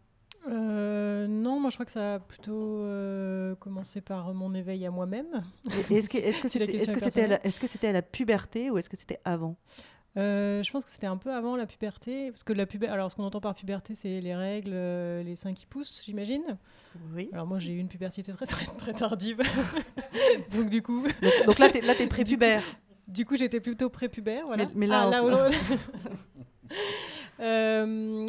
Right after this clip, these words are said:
Speaker 1: donc oui, non, ça a comm-, ça commence, euh, avant la puberté, mais même, euh, enfin, euh, je, je, je dis ça, mais j'en sais rien, mais m-,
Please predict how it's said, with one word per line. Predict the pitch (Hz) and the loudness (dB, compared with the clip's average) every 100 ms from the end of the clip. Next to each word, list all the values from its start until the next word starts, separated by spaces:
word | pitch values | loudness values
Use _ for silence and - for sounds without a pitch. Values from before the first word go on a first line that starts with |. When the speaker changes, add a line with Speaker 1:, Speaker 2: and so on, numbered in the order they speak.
| 220 | -2
Speaker 1:
donc | 226 233 - | -2 -2 -2
oui, | 269 | 0
non, | 247 | 0
ça | - 214 | 0 -2
a | |
comm-, | 196 220 | -2 -6
ça | 226 208 | -4 -4
commence, | 202 208 202 208 | -4 -6 -6 -4
euh, | 196 185 208 | -2 -2 -2
avant | 202 190 202 | -2 -2 -2
la | 196 | -2
puberté, | 190 196 208 214 294 | -6 -6 -4 -4 -2
mais | 269 | 0
même, | 240 247 | 2 2
euh, | 254 220 208 202 196 196 190 190 190 196 202 208 214 - | 2 2 2 2 2 0 0 0 -2 -2 -4 -6 -8 -6
enfin, | - 185 185 202 | -2 -2 -2 -6
euh, | 202 190 196 190 | -10 -14 -18 -14
je, | 185 | -14
je, | 190 160 160 156 | -12 -12 -12 -14
je | |
dis | 147 | -16
ça, | - 175 | -12 -10
mais | 165 | -10
j'en | 170 | -10
sais | 165 | -8
rien, | 190 240 | -6 -4
mais | 240 | -4
m-, | 196 226 226 | -6 -8 -10